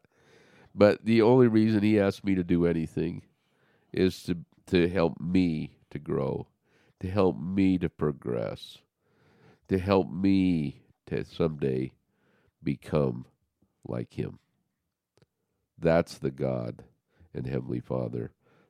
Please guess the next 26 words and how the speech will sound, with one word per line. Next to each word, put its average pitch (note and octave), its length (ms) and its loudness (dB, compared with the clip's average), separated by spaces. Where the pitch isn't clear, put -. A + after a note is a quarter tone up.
that C2 120 -4
I C2 180 -4
believe A#1 420 -10
in A1+ 260 -10
and A#1+ 160 -8
that B1 100 -8
I B1 200 -6
know B1 120 -8
lives. B1 580 -12
So G#2+ 520 6
I A#2+ 180 6
hope D3 280 2
our G2+ 140 6
listeners C#2+ 560 -2
can D#2 340 -4
feel G2 240 2
the F2 100 -6
love C#2+ 280 -4
of C2 180 -8
God C2 400 -6
and, A#1 200 -12
uh, A#1+ 100 -10
come G#2+ 240 -6
to E2 120 -4
that C#2+ 280 -2
knowledge C2 680 -6